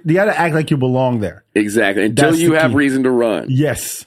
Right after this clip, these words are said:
Speaker 2: And all of us were hippies. We all have that, like, you see a bear, don't run, assess the situation. And I just walked over, "Yeah, man, we're his parking pass." And we got in for, uh, for three fucking days.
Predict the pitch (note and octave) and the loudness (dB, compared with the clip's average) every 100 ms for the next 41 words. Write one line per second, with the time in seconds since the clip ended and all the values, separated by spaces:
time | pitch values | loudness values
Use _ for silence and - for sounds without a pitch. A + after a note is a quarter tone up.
0 | _ B2 B2 B2 D#3+ D#3 D#3+ - C3+ C#3+ | _ -2 0 0 2 0 -2 0 0 0
1 | D3+ C#3+ C#3+ B2 A#2+ B2 B2+ B2 A#2+ G#2 | 0 0 2 2 2 2 2 2 0 2
2 | G2+ G2 - C3+ C3 A#2 C#3 C#3 B2 C3 | 0 0 0 0 0 0 0 0 0 -2
3 | A2 C#3 C#3 C#3 C#3 C3 _ _ - - | 0 0 0 0 -2 -6 _ _ -8 -6
4 | A2 A2+ D3 D3 C#3 - D3+ D3 D3 C#3+ | -4 -2 0 0 -2 -2 0 2 2 0
5 | - C#3+ C3+ - - - _ A2+ G#2+ G2 | 0 -2 -2 -8 -20 -20 _ -2 0 0
6 | A#2 A#2 C3 D3 A3+ G3+ G3+ G3 G3 F3+ | 0 2 2 2 2 0 2 2 2 0
7 | F3 - F3 F3 C#3 - D#3+ D#3 E3 E3 | 0 -2 -2 0 -2 0 0 0 0 -2
8 | - A#2+ A#2+ A2 G#2+ G#2+ A#2+ B2 A#2+ A#2 | 0 0 0 0 -2 -2 -2 -2 -2 0
9 | A#2 G#2+ | 0 -2